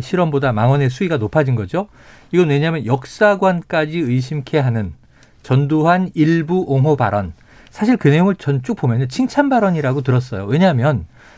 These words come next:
본인이 인재 영입 부분만 쏙 빼서 어떤 정권이든 잘 된 거는 뭐 우리가 벤치마킹 해야 되는 거 아니야 그랬는데, 그 뒤에 그러기에는 많은 국민들이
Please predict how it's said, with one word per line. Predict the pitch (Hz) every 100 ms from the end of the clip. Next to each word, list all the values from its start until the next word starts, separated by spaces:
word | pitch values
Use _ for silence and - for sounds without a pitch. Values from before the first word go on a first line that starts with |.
| - - - 127
본인이 | 160 170 151 175 90 - - - - -
인재 | 131 170 196 214 233
영입 | 143 143 214
부분만 | 220 214 202 208 220
쏙 | 262 -
빼서 | 220 220 214 - _ _ - -
어떤 | 143 127 262
정권이든 | 226 202 208 185 190
잘 | 220 - 135
된 | 214 240
거는 | 208 190 226
뭐 | 190 151
우리가 | 127 131
벤치마킹 | 120 120 156 135 156
해야 | 156
되는 | 160 147
거 | 151
아니야 | 123 127
그랬는데, | 120 107 110 131
그 | 131 143
뒤에 | - 123 120 143 131 - - - - - -
그러기에는 | 156 180 180 185 151
많은 | 120 190 220
국민들이 | - 143 202 202 147 107 156